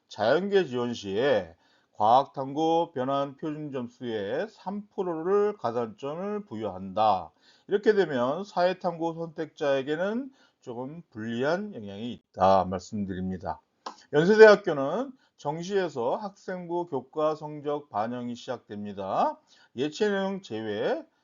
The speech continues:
제외하고 모든 모집 단위에 적용이 되겠습니다. 이게 가장 큰 변화죠. 연세대학교는 일반 모집 단위의 경우 수능 구백, 구백오십 점, 학생부 교과 오십 점에서 천 점을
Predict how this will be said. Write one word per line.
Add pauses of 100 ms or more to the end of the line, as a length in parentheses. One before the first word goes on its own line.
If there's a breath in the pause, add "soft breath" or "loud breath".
(400)
제외하고
모든
모집
단위에
적용이
되겠습니다. (280 soft breath)
이게
가장
큰
변화죠.
연세대학교는 (420 soft breath)
일반
모집
단위의
경우
수능
구백,
구백오십
점, (260 soft breath)
학생부
교과
오십
점에서
천
점을